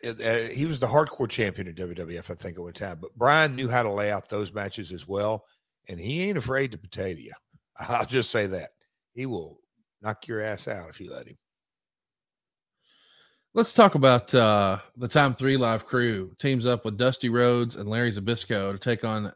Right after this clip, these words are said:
Speaker 2: Jeff and the Elite Guard and Ken Shamrock. It's a guitar on a pole match.
Speaker 1: Wow.
Speaker 2: Memphis and Orlando.
Speaker 1: There
Speaker 2: Uh,
Speaker 1: you
Speaker 2: hey,
Speaker 1: go.
Speaker 2: wh-, when Billy Gunn becomes available,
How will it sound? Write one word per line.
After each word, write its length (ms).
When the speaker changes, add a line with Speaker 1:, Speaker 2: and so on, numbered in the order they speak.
Speaker 2:
Jeff 480
and 220
the 80
Elite 320
Guard 320
and 100
Ken 220
Shamrock. 640
It's 180
a 40
guitar 520
on 100
a 80
pole 320
match. 600
Speaker 1:
Wow. 140
Speaker 2:
Memphis 400
and 100
Orlando. 500
Speaker 1:
There 120
Speaker 2:
Uh, 60
Speaker 1:
you 60
Speaker 2:
hey, 100
Speaker 1:
go. 180
Speaker 2:
wh-, 640
when 180
Billy 220
Gunn 600
becomes 380
available, 800